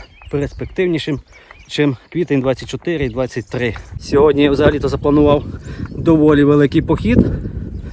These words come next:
Будемо ходити довго. Піду аж під сусіднє село,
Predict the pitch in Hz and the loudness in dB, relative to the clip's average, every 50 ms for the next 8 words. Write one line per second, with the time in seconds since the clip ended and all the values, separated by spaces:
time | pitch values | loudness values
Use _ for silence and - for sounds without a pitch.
0 | - - - - - - - 143 151 143 151 139 - 156 143 147 135 - 151 135 | -16 -18 -18 -20 -18 -4 0 0 2 4 2 2 2 2 2 2 2 0 0 2
1 | 170 180 202 208 160 120 110 - - - - - - - - - - - - - | 4 6 6 4 4 2 -4 -8 -10 -14 -12 -10 -10 -8 -8 -8 -8 -8 -10 -10
2 | - - - - - - - - - 156 175 190 160 175 170 151 143 156 156 147 | -10 -12 -14 -14 -18 -20 -20 -12 -4 0 0 2 4 4 4 4 4 2 2 0
3 | - - 156 139 - 147 131 - 170 147 147 147 - - 151 156 180 202 196 | -2 -2 -2 -2 -2 -2 -2 -2 0 2 2 0 2 2 0 2 2 0 0